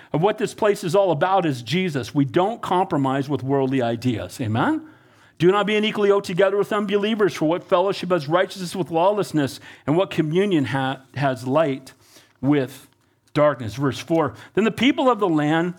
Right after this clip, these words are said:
tried to discourage the people of Judah, and troubled them in building, and hired counselors against them to frustrate their purpose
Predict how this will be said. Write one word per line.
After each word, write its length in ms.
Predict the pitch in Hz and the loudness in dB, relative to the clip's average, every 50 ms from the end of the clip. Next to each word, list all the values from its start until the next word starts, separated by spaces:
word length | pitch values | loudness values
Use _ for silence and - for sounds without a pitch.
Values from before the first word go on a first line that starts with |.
| - _ _ _ _ | -14 _ _ _ _
tried 240 | - - 208 262 285 | 0 2 2 2 2
to 60 | 277 | 0
discourage 580 | 226 185 156 - - - 240 294 320 262 185 143 | -4 -4 -4 -4 -2 -2 0 2 2 2 0 -2
the 60 | 165 | -2
people 340 | 143 - 233 233 208 202 185 | -2 -2 -2 -2 0 0 0
of 120 | 160 143 | 0 0
Judah, 500 | 120 107 160 247 294 214 135 123 175 175 - _ _ _ _ _ _ _ _ _ _ - | -2 -2 2 2 2 2 2 -2 -2 -6 -10 _ _ _ _ _ _ _ _ _ _ -2
and 140 | 180 180 165 | -2 -2 -2
troubled 480 | - - - 262 294 285 233 180 151 | -2 -2 2 2 2 4 2 0 0
them 200 | 147 151 165 175 | 0 0 0 0
in 100 | 190 185 160 | 0 0 2
building, 540 | 143 202 262 311 285 196 143 113 95 - - - - - - - - - - | 2 2 2 2 2 0 -2 -4 -4 -10 -16 -20 -20 -20 -20 -20 -12 -6 -2
and 100 | 147 185 | 0 2
hired 300 | 254 302 285 202 156 - | 2 2 2 0 -2 -4
counselors 680 | - - 262 330 370 330 - - 160 147 156 151 - | -2 0 0 2 2 0 0 -2 0 0 0 0 0
against 400 | 151 135 127 175 247 294 302 - | 0 0 0 0 0 0 -2 -2
them 140 | 170 165 175 | -2 -2 0
to 60 | 185 | -2
frustrate 680 | - - - - 330 349 330 233 - - 233 180 170 165 | -2 -4 -6 -4 -2 -2 -2 -2 -4 -2 0 0 0 0
their 120 | - 185 160 | 0 -2 -2
purpose 600 | - - - 285 254 - 147 135 139 - - | -2 -2 -2 -2 -2 -2 -2 -4 -4 -4 -8